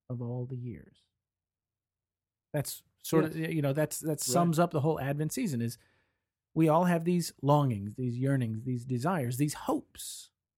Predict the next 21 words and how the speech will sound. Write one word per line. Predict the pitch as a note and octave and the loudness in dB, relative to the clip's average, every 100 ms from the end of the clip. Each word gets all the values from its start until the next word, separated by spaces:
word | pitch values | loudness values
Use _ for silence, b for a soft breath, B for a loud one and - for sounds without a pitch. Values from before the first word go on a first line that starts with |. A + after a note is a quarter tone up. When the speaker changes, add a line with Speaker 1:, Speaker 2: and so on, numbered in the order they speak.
| _ _ _ | _ _ _
Speaker 1:
and | - D4 D#4 C#4+ - _ _ _ _ _ | -2 0 2 0 -6 _ _ _ _ _
they're | - A#3+ | 0 4
Speaker 2:
Fears. | |
Speaker 1:
mixed | F#3+ F#3 - | 4 2 -2
with | G3+ | -4
fears. | - F#2 D2 - _ | -4 -10 -10 -20 _
Speaker 2:
Sure. | E3 E3+ - _ _ _ _ _ _ _ | -4 -4 -8 _ _ _ _ _ _ _
Speaker 1:
And | E3+ D3+ C#3+ C3+ - _ _ _ - | 2 4 4 0 -6 _ _ _ 2
i-, | F3 - | 2 2
in | F#3+ D#3 | 0 2
our | C#3+ G#3 | 4 4
tradition, | G3+ C3 A2+ F#2+ A#2 F#3 - _ _ _ _ _ _ _ _ | 2 -4 -4 -6 -4 -6 -8 _ _ _ _ _ _ _ _
all | D#3 E3 G3+ | 2 6 8
of | F#3+ | 6
those | D#3+ D#3 - | 4 4 2
come | - D3+ D3 | -4 -4 -2
together | - B2 D3+ E3+ C3+ A#2 A#2 | -4 -2 2 2 2 -2 -2
in | - C3+ | -4 -2
this | C3 A#2+ | -2 -2
grand | - D3 D3 D#3 D3+ C3 | -4 -2 0 2 0 0
moment | B2+ G#2+ G2 G#2+ - | -2 -2 -6 -8 -12